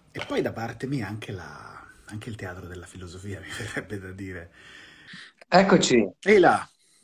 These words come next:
Speaker 1: Ciao, Gabriele.
Speaker 2: Buonasera Andrea, piacere.
Speaker 1: Buonasera, piacere mio. Come va?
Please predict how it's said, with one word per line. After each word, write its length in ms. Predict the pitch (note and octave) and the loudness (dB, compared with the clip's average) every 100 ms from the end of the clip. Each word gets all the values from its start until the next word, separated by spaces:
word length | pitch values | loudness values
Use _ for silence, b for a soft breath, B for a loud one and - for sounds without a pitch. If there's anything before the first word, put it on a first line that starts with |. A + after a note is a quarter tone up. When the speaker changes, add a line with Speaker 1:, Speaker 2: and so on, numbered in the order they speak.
| _ _ _ | _ _ _
Speaker 1:
Ciao, 220 | - E3 | -2 0
Gabriele. 180 | C#3 C#3 | 4 8
Speaker 2:
Buonasera 320 | D#3+ D#3 F#3 | 8 10 8
Andrea, 640 | F#3 F3 F3 D3+ B2 - - | 10 12 12 12 10 4 0
piacere. 600 | - C3+ - C#3 B2 A2+ - B2 | 6 6 10 10 10 6 -2 -6
Speaker 1:
Buonasera, 440 | C3 D3+ F3 C#3+ | -2 0 2 0
piacere 280 | - - F#3+ | 0 2 2
mio. 340 | F3 A2+ F2+ _ - | 2 0 -4 _ -6
Come 180 | E3+ | 0
va? 200 | C3+ F2 | 0 0